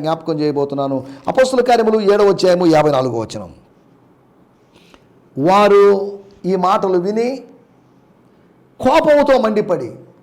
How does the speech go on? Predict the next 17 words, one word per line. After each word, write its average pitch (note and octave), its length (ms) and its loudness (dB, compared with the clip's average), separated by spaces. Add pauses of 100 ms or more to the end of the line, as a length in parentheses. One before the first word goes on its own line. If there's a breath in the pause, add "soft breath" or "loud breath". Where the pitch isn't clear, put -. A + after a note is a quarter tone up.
అతన్ని D3 380 -12
చూచి D#3 340 -12 (320)
పండ్లు C#3 340 -12
కొరికిరి. G#2+ 400 -18 (640)
స్టెఫన్ను D3 520 -10
చూచి C3 260 -16 (100)
పళ్ళు A#2+ 240 -14
కొరికారు. G#2+ 400 -20 (680 soft breath)
దేవదూతల A#3+ 680 2
ద్వారా A#3+ 260 4
నియమించబడినటువంటి A#3+ 840 0
ధర్మశాస్త్రం A#3 640 2
మీరు A3+ 180 2
పొందితిరి A#3 420 0
కానీ B3+ 180 -2
దాన్ని A#3+ 280 -2
గైకొనలేదు. A#3 560 -2